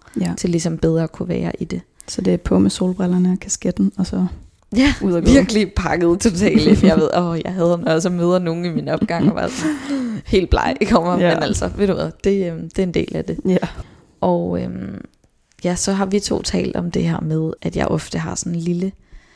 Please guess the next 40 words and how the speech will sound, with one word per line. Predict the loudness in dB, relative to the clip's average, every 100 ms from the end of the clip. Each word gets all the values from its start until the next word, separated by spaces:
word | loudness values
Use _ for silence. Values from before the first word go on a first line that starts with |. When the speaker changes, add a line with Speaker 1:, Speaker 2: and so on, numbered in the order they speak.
| _ _ -10
Speaker 2:
taske, | -2 2 2 -2 -2 0
jeg | 0 0
egentlig | -4 -6 -6
tager | -4
med | -2
mig | -2 -2 -2
rundt, | -4
hvor | -2 -2 -2
jeg | -4
har, | -8 -8 -6
altså, | -4 -4
solbriller | 0 -2 -2 -2 0 0
og | -2 -4 -6 -6 -20 -20 -8
medicin | -4 -2 0 -2 -2
og | -2 0
alt | -2
sådan | -2
noget. | -4 -4
Du | -4
sagde | -2 0 -2
sådan, | -4 -6
det | -6
ville | -4
da | -4
være | -2 -6
smart, | -4 -4 -4
at |
jeg | -4
havde | -4
samlet | -6 -2 -2 -2
det |
i | -4
en | 0
punkt, | 2 2 0
så | 0
jeg | 2 0
faktisk | -2 -4 -8
kunne | -8
skifte | -8 -4 -4 -4
taske. | -6 -6 -14